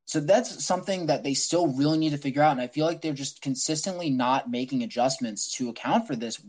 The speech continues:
major weakness of theirs. And if Morocco is not having a, a, you know, a sixty-five percent save percentage day, I, I don't see the formula for them to win, particularly against more high-octane teams,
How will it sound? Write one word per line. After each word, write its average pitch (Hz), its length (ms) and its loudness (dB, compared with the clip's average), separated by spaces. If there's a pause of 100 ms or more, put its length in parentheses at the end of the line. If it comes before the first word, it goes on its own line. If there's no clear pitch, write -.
(120)
major 147 360 0
weakness 117 480 -2
of 101 80 -12
theirs. 110 340 -6 (260)
And 147 80 -2
if 147 120 2
Morocco 196 360 4
is 151 120 2
not 151 160 2
having 147 320 2
a, 120 100 -2 (140)
a, 127 80 -4
you 139 120 2
know, 127 160 4
a 127 40 2
sixty-five 147 600 2
percent 123 380 -4 (420)
save 156 280 2
percentage 135 480 0
day, 131 580 2 (420)
I, 156 240 6
I 151 140 4
don't 156 420 4
see 165 180 -2
the 143 120 2
formula 143 440 4
for 131 140 -4
them 123 180 0
to 117 60 -4
win, 120 520 -2 (160)
particularly 220 440 4
against 143 380 2
more 147 200 6
high-octane 139 760 2
teams, 127 560 -2